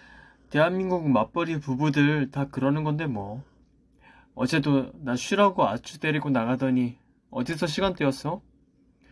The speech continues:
물어보니 매번 이모하고 언니 오빠하고 놀았다고 하던데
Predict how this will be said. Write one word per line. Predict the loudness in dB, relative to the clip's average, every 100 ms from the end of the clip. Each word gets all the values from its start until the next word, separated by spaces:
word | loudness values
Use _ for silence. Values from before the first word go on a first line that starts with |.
| _ -20 _
물어보니 | -4 2 4 4 4 2 4 2
매번 | 4 2 2 4 4
이모하고 | 4 6 6 6 2 -4 -2 -2 -2
언니 | -4 -2
오빠하고 | -2 -2 -2 0 0 -2
놀았다고 | -2 0 0 0 -4 -2
하던데 | -2 -2 0 -2 -6